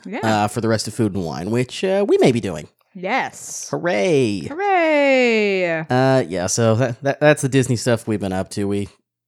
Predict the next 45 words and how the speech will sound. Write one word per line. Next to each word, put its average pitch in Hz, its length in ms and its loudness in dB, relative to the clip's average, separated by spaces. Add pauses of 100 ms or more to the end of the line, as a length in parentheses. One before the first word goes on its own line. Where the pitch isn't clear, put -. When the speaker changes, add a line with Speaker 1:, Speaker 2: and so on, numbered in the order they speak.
Speaker 2:
also 110 300 0
were 98 460 -4
at - 380 -8
Disney 104 240 -6
Springs 160 320 4
on 139 180 6
and 131 100 2
off, 123 240 0
did 117 60 0
a 104 40 0
little 101 180 -2
shopping 95 540 -4
there, 95 240 -4
and 95 220 -6 (260)
Speaker 1:
Yes. - 460 -20
Speaker 2:
had 120 180 0
a - 20 0
good 95 200 -4
time 87 260 -8
all 87 160 -6
around. 55 340 -12 (680)
Uh, 165 560 6
hey, 302 180 4
let's 254 200 -2
talk - 100 4
Speaker 1:
We 269 60 4
Speaker 2:
some 330 80 2
Speaker 1:
also 269 100 0
Speaker 2:
s- 359 60 2
Speaker 1:
went 339 140 -2
to 302 40 0
Hollywood 277 380 0
Studios, 208 600 -4
and 214 80 -6
you 220 60 -4
got 226 160 -6
a 226 40 -4
new 190 100 -6
phone 240 240 -6
case. - 260 -12
Speaker 2:
I 220 120 0
did 233 280 -2
get 226 120 4
a 147 40 2
new, 127 240 4